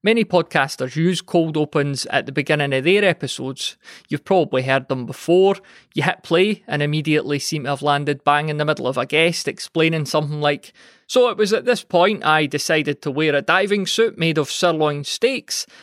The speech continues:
and go swimming with sharks." Obviously, the idea is that you think, "Wait, how is this idiot still alive to tell the tale? I need to get the full story."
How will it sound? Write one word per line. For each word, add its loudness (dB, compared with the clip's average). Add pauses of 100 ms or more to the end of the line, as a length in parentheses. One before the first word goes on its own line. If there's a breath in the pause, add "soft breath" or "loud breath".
and 0
go 0
swimming -2
with -2
sharks." 0 (720 loud breath)
Obviously, 2
the 4
idea 4
is -2
that -4
you -2
think, -10 (180)
"Wait, -2 (100)
how -4
is 0
this 0
idiot 0
still 2
alive 2
to -4
tell -2
the -6
tale? 2 (300 soft breath)
I -4
need 2
to -2
get 2
the -10
full 0
story." 2